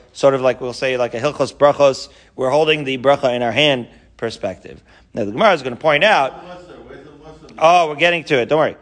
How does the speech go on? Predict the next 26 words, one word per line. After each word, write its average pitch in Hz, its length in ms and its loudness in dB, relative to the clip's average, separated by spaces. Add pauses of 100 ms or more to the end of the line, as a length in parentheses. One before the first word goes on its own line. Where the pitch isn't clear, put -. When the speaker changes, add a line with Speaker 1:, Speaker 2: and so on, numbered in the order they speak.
(320)
Speaker 1:
The, 139 520 0
the 139 100 -4
Gemara 147 280 2
is 160 100 -4
gonna 156 120 -6
point 156 280 0
out, 143 320 2
we're 139 80 -12
gonna 139 120 -8
finish 190 220 -6
off 196 140 2
with 180 100 -4
the 170 60 -6
Musar. 180 240 0
You 135 60 -8
can't 196 180 0
finish 190 240 -4
off 175 160 0
a - 20 -14
Masechta 165 300 -6
without 170 180 0
Musar 170 320 -4
Garano. 131 280 2
It's 95 120 -4
Amar 190 240 4
Lach-, - 180 -12